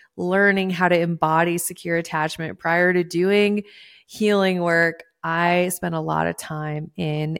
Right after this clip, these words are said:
a disorganized place. So what is disorganized attachment? If we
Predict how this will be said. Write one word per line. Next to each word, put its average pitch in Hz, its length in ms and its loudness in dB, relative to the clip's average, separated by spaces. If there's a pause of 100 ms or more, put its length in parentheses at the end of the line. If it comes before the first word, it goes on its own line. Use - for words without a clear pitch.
a 160 100 0
disorganized 156 1200 -2 (140)
place. - 680 -2 (500)
So 170 800 4 (600)
what 202 520 2
is 180 760 2 (240)
disorganized 160 1000 -2
attachment? 151 960 -6
If - 240 0
we 185 380 2